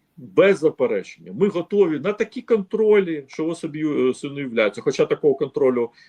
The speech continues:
не буде, звичайно, рівень автономності України, С Ш А, скоріше за все, буде, як у Туреччини з нато. Да? Ну, от Туреччина воює в Лівії, воює в Сирії, там, що хоче, то і робить, в принципі, ну,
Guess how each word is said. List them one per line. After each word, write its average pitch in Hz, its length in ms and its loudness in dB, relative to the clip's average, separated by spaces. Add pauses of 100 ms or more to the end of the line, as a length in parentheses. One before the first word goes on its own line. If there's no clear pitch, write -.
не 147 140 2
буде, 180 280 2
звичайно, 117 480 0
рівень 131 260 -2
автономності 120 680 -4
України, 113 480 -4
С - 180 -8
Ш 127 180 -2
А, 107 40 0
скоріше 110 280 -4
за 107 100 -6
все, 110 200 -4
буде, 107 260 -2
як 107 220 0
у 107 40 -10
Туреччини 131 540 -2
з 90 80 -16
нато. 90 300 -10 (180)
Да? 110 200 -6 (420)
Ну, 170 60 4
от - 140 2
Туреччина 127 460 2
воює 156 400 -2
в 107 100 -8
Лівії, 127 420 -2
воює 131 280 -2
в 101 80 -6
Сирії, 135 520 0
там, 104 240 -6 (260)
що - 180 0
хоче, - 320 0
то 120 160 0
і 113 60 4
робить, 127 300 2
в - 20 -20
принципі, 107 680 -4
ну, 143 220 -2